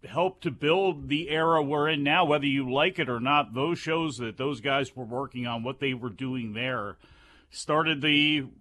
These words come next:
you know, revolution, if you want to call it that, that ultimately ended up leading to A E W. And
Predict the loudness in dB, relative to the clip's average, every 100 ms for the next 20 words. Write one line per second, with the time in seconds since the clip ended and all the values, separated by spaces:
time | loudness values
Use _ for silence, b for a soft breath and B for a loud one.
0 | -8 -4 -2 -2 2 2 2 0 0 0
1 | -2 -2 -2 0 0 0 2 2 2 0
2 | -2 -2 -2 -2 -2 -4 -2 -4 -2 -2
3 | 0 0 0 0 0 -2 -4 -2 -4 -4
4 | -4 -2 -2 -4 -2 -2 -2 -4 -6 -8
5 | -6 -6 -6 -8